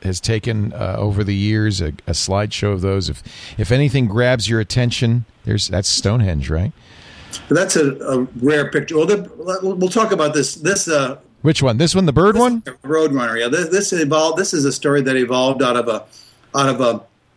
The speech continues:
Speaker 2: uh, a story I was doing in Desert Adaptations, and a, and a Roadrunner had been following me around one day, and I started to photograph him, and, uh, uh, the, the Roadrunner,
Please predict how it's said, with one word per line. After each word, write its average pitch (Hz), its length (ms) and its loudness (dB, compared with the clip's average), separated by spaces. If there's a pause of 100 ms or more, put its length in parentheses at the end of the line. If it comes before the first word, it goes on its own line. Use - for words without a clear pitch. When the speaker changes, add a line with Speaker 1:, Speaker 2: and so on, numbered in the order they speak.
(600)
Speaker 2:
uh, 113 400 -2 (220)
a 147 60 -2
story 165 260 2
I - 20 2
was 139 140 2
doing 143 200 2
in 127 100 -2
Desert 135 320 -2
Adaptations, 127 720 -2
and 120 140 0
a, 117 40 0
and 131 260 0
a 127 40 2
Roadrunner 139 500 2
had 123 100 -2
been 120 120 -2
following 135 320 2
me 131 80 2
around 139 300 2
one 123 180 2
day, 123 260 -2 (360)
and 143 280 2
I 139 100 2
started 147 360 0
to 135 120 -2
photograph 143 600 -2
him, 139 240 0
and, 131 300 2
uh, 123 220 0 (640)
uh, 127 480 0
the, 139 560 -2
the 135 80 2
Roadrunner, 147 580 2